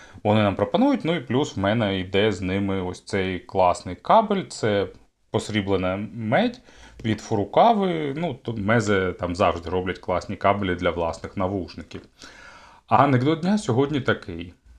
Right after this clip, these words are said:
Я зову свого кота Фідель, тому що він Кастро.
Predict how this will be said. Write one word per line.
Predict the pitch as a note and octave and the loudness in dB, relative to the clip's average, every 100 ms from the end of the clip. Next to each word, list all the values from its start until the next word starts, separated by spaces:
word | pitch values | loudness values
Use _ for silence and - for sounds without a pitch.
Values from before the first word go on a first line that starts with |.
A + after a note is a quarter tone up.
| _ _ | _ _
Я | A2+ D3+ | 2 4
зову | C#3+ C3+ D3+ | 4 2 0
свого | C#3 B2+ C3 | 0 0 2
кота | C3 B2+ B2+ | 0 0 0
Фідель, | - B2+ D#3+ A3+ | 0 0 0 0
тому | G#3 - A#2+ C#3 | -2 -4 -2 -2
що | - | -4
він | G2+ B2 | -2 -4
Кастро. | B2 - F2 - - F2 | -4 -6 -6 -10 -14 -14